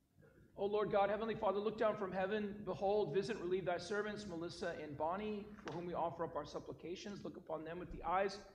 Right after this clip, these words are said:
of thy mercy and give them sure confidence in thee. We pray that you would, uh, d-, defend them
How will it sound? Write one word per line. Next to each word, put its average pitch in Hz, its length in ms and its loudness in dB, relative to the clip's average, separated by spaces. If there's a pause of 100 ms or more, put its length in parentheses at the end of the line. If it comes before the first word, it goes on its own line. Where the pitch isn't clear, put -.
(280)
of 156 100 -2
thy 160 180 4
mercy 190 560 -2
and 165 120 0
give 170 220 0
them 156 240 -4
sure 165 180 -6
confidence 160 720 -6
in 147 180 -6
thee. 185 380 -4 (720)
We 165 60 -4
pray 175 440 4
that 165 260 -2
you 175 160 -4
would, 160 360 0 (120)
uh, 151 180 -2
d-, 147 160 -8 (100)
defend 185 380 -2
them 196 120 0